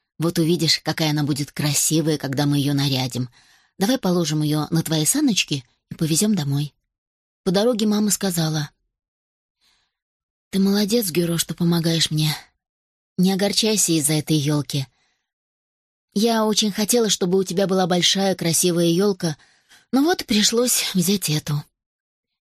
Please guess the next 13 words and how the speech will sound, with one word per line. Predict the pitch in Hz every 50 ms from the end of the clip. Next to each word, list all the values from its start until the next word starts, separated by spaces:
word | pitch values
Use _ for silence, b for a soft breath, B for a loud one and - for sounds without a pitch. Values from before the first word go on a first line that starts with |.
| _ _ _ _ _ _ _ _ _ _
И | - 180
тут | 180 - 233 233 - -
Гюро | 156 160 185 185 196 208 208
расплакалась | 196 175 - - - 180 196 208 202 - 185 165 165 165 - 180
от | 175 -
того, | - 180 180 185
что | 175 - - 180
мама | 175 180 196 208 208 185 175
говорила | 151 160 156 170 165 165 175 180 180 180
с | 180 -
ней | - 180 185
так | 180 - 180 180 -
ласково. | 185 180 175 160 - - - 143 139 135 135